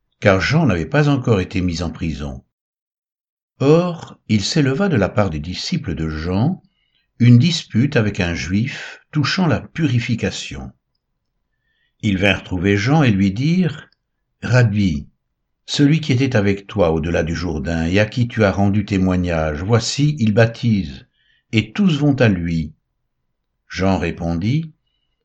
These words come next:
Un homme ne peut recevoir que ce qui lui a été donné du ciel. Vous-même m'êtes témoin que j'ai dit, je ne suis pas le Christ, mais j'ai été envoyé devant lui.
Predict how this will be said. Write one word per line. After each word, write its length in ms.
Un 260
homme 460
ne 160
peut 160
recevoir 960
que 140
ce 120
qui 180
lui 180
a 60
été 220
donné 260
du 120
ciel. 560
Vous-même 760
m'êtes 420
témoin 500
que 120
j'ai 220
dit, 280
je 140
ne 140
suis 240
pas 200
le 100
Christ, 680
mais 160
j'ai 160
été 180
envoyé 420
devant 280
lui. 400